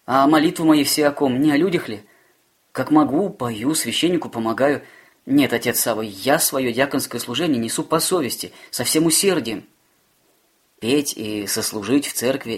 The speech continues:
это, конечно, тоже Божье дело. Но диакония тем не ограничивается.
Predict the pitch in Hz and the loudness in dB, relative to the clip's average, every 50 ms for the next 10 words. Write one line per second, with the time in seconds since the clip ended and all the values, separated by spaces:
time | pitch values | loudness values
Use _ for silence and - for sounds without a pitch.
0 | - - 117 120 - - 120 - 107 104 107 113 113 - 113 113 107 107 - _ | -8 -8 -10 -10 -8 -12 -10 -8 -8 -8 -6 -6 -8 -8 -8 -8 -10 -10 -12 _
1 | - 123 120 110 90 92 92 92 95 98 90 92 95 92 95 92 101 95 92 98 | -4 -2 -2 -2 -2 -6 -10 -8 -6 -6 -6 -6 -8 -10 -10 -8 -10 -10 -12 -14
2 | - - _ _ _ _ _ _ _ _ _ 110 110 101 113 123 123 143 135 147 | -18 -20 _ _ _ _ _ _ _ _ _ -8 -6 -4 -4 -2 -2 0 2 2
3 | 147 143 139 135 - 147 135 131 131 131 135 120 117 131 127 139 160 156 - 104 | 2 2 0 -2 -4 -2 -2 0 0 -2 -2 -4 -4 -2 0 0 0 0 -2 -6
4 | 92 92 90 - - - - | -6 -12 -12 -8 -8 -8 -8